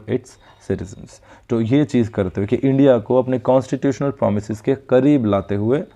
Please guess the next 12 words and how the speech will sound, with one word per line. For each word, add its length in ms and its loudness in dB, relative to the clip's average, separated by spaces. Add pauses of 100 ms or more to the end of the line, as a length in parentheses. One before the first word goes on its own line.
(320)
ऐसा 300 -6
वो 140 -4
कर 240 -8
रहे 180 -16
हैं, 140 -16 (560)
ठीक 180 -14
है। 140 -10 (1120)
So 340 -2
it 120 0
was, 240 2
uh, 420 -2 (100)
about 200 2